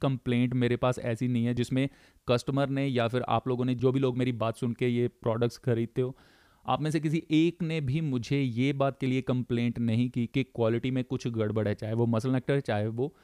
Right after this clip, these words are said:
Naturaltin है। तो यस, अगर आप अच्छी quality के whey proteins खरीदना चाहते हो तो muscle nectar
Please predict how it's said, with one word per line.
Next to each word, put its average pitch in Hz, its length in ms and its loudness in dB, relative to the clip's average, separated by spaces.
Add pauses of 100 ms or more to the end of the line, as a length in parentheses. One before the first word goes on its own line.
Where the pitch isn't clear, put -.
(320)
Naturaltin 117 500 0
है। 92 160 -6
तो 123 80 2
यस, 127 280 2
अगर 131 220 0
आप 127 120 0
अच्छी - 280 -4
quality 127 280 0
के 135 100 2
whey 123 140 2
proteins 135 380 -2 (400)
खरीदना 131 420 -2
चाहते 120 260 0
हो 123 40 -2
तो 135 80 -2
muscle 117 280 0
nectar 147 340 -2